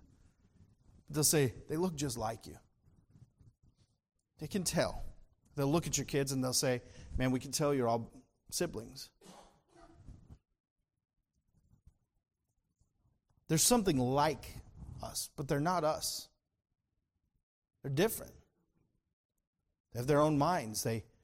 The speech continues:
think differently. And sometimes the harmony of the family is disrupted, right? Because they have their own minds. They think differently.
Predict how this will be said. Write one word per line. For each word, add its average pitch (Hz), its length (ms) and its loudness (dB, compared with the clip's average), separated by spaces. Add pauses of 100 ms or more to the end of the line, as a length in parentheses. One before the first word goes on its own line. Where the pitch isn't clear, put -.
(220)
think 160 220 2
differently. 165 420 2
And 120 180 0 (220)
sometimes 170 600 4
the 127 120 0
harmony 170 420 2
of 139 100 2
the 131 60 -6
family 160 360 2
is 131 80 2
disrupted, 120 600 -2
right? 127 300 -4
Because 131 420 -4 (320)
they 139 200 -4
have 127 300 -4
their 143 180 0
own 160 160 -2
minds. 123 320 -6
They 104 80 -8
think 151 260 -6
differently. 160 500 -6